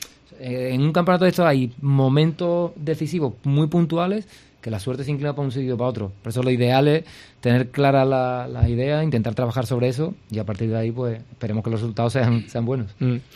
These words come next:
Speaker 2: Antes de preguntarte por el Cádiz, eh, si Paco Belmaño conoce muy bien a Jesús Casas, ¿qué vamos a decir de su padre que está también con nosotros, de Joaquín Casas? Don Joaquín, ¿qué tal? ¿Cómo está usted?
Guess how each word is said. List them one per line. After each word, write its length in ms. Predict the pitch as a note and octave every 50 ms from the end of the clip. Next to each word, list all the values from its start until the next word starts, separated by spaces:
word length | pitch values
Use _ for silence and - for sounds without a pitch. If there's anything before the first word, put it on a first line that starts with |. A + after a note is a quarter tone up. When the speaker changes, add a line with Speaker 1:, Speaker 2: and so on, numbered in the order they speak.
| - - - - - - -
Speaker 2:
Antes 140 | - C3 C3+ C#3+
de 80 | C3+
preguntarte 240 | C3+ C#3+ D3 C#3 C#3
por 100 | C3+ C#3+
el 80 | C3+ -
Cádiz, 420 | D3 D3+ D3+ C#3 A#2 G2+ - -
eh, 220 | A#2+ A#2 A2 A2 G#2
si 160 | - - A#2
Paco 200 | G#2+ A#2 B2 B2+
Belmaño 260 | C3 B2+ C3+ C3+ C3 B2
conoce 280 | B2+ C3 C3 - C3+
muy 120 | B2+ B2+ B2+
bien 160 | B2+ B2+ B2+
a 60 | B2+
Jesús 220 | B2+ B2+ - A#2+
Casas, 340 | - C3+ C3 B2+ - C#3+ C#3+ -
¿qué 120 | - C3
vamos 240 | A2+ A2+ A#2 A2+ A2+
a 20 |
decir 220 | G#2+ - C#3+ B2+ B2
de 80 | B2
su 120 | - C3 G#2+
padre 220 | B2+ B2 B2+ C3
que 40 | C3+
está 160 | C#3 D3 C#3
también 160 | C3 B2+ B2+ A2+
con 80 | A2+
nosotros, 280 | G#2+ - C#3 C#3+ D#3 C3 A#2+
de 100 | A2+ A2
Joaquín 380 | G#2 A#2 A2 A2 A#2+ A#2 A2+
Casas? 320 | D3 C#3+ D3+ - D3 A2+ - - - - - - - - -
Don 80 | C3+ B2+
Joaquín, 280 | A#2+ A#2+ C3 D3 E3
¿qué 60 | D#3
tal? 120 | C#3 E3+ E3+
¿Cómo 140 | D3+ C#3+ C3+
está 100 | E3+ D3
usted? 320 | - G3 G3+ D3+ -